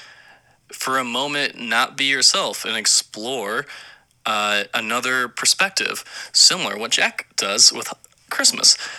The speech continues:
But, um, yeah, I can ramble on and on about how much I love Halloween and how putting on a mask for one night can help you see through a different lens, um,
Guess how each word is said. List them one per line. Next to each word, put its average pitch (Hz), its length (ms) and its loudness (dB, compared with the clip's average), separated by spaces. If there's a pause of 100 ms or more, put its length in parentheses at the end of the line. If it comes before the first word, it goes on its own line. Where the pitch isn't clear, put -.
(160)
But, 120 340 2 (100)
um, 110 640 0 (1120)
yeah, - 340 6
I 123 440 4 (480)
can 131 200 -2
ramble 139 420 0
on 139 260 2
and 135 100 -2
on 127 400 0
about 120 560 -4 (960)
how 123 260 -2
much 123 260 2
I 113 80 0
love 110 240 -6
Halloween 113 580 -2
and 104 200 -6 (340)
how 110 500 -2 (240)
putting 127 220 0
on 117 160 0
a 107 40 -4
mask 107 440 2
for 107 320 -6 (180)
one 117 260 -4
night 110 260 -2
can - 140 -6
help 104 240 -4
you 113 80 -6
see 107 460 2 (300)
through 117 160 -6
a 104 40 -4
different - 400 -2
lens, 123 540 2 (480)
um, 101 540 -2